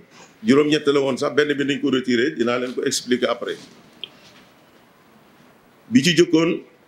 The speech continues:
mooy ñu ne ko suñu siège bi ñuy defar, président Senghor moo ñu ko mayoon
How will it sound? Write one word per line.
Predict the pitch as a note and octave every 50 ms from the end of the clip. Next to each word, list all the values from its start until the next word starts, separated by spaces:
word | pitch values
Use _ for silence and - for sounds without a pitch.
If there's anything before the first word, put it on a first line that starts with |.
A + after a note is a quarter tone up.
| - - - - - - - - - - - _ _ _ _ _ _ _ _ _ _ -
mooy | - A#2 C#3 D#3
ñu | D3+ D#3
ne | D3+ D3+ -
ko | C3+ - - - - - - - _ - - - - -
suñu | - - D3+ D#3 D#3+ D#3
siège | - - D#3 D#3+ C#3 A#2 A#2
bi | C#3+ D#3+
ñuy | F3+ F3
defar, | D3 D3 D3 - G#2+ - - - _ _ _ _ _ _ _ _ _ _ _ _ _ _ _ _ _ _ _ - - - - - - - _ _ _ _ _ -
président | D#3+ F3 F3+ E3 D3+ - E3 D#3+
Senghor | D#3 - - E3 E3 D#3 D#3+ D3+
moo | D3 D3 D3+
ñu | D3+ D#3 D3+
ko | D#3 C#3+
mayoon | C#3+ D3 C#3+ C#3+ D3 D3+